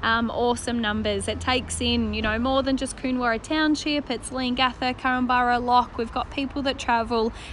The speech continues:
up to an hour just to get to Park Run. So some really good things happening.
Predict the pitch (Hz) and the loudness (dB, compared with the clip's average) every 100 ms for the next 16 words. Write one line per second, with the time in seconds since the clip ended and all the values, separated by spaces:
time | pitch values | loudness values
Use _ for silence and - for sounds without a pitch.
0 | - - - 269 254 220 220 226 220 202 | -2 -2 -2 0 0 0 0 2 0 -2
1 | 233 - 226 226 - 226 - 196 202 - | -4 -8 -4 -6 -6 -8 -2 0 -2 -2
2 | 202 202 - 214 - 214 214 247 269 269 | -4 -4 -6 -6 -6 -6 -4 -2 0 0
3 | 254 240 214 233 214 214 208 202 208 196 | -2 -2 -4 -6 -6 -4 -6 -6 -8 -8